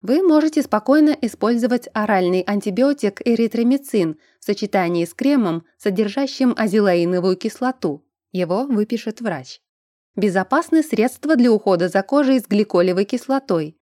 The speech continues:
но избегайте средств с салициловой кислотой.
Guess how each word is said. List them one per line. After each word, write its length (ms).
но 240
избегайте 680
средств 720
с 220
салициловой 680
кислотой. 680